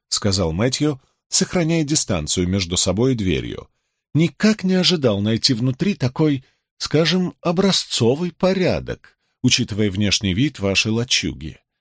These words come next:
и никогда бы не подумал, что вы изучаете Древний Египет».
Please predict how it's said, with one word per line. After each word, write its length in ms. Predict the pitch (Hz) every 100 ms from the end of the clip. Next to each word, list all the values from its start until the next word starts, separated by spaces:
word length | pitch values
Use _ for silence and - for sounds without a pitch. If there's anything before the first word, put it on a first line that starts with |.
| _
и 80 | 107
никогда 400 | 110 127 143 202
бы 100 | 196
не 120 | 190
подумал, 680 | 190 151 101 76 58 52 - _ _
что 200 | - 120
вы 180 | 104 101
изучаете 720 | 87 85 - 123 147 139 -
Древний 500 | 127 107 85 73 82
Египет». 640 | 92 113 104 76 - -